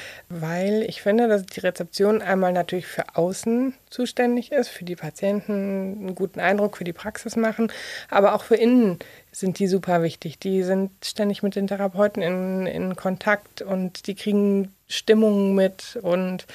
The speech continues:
müssen viel ausgleichen und sehr sensibel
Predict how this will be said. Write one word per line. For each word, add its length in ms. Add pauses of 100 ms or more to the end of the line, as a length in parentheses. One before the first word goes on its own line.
(340)
müssen 260
viel 220
ausgleichen 1120
und 300
sehr 160
sensibel 500